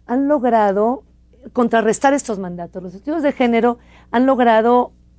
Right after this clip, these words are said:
eh, introducirse, por ejemplo, en la historia.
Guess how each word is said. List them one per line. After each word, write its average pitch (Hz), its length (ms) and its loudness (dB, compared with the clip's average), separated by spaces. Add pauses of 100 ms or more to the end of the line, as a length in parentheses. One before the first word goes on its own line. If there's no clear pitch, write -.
(180)
eh, 202 240 2
introducirse, 220 640 2
por 254 140 2
ejemplo, 262 240 0
en 262 80 0
la 226 80 0
historia. 202 720 0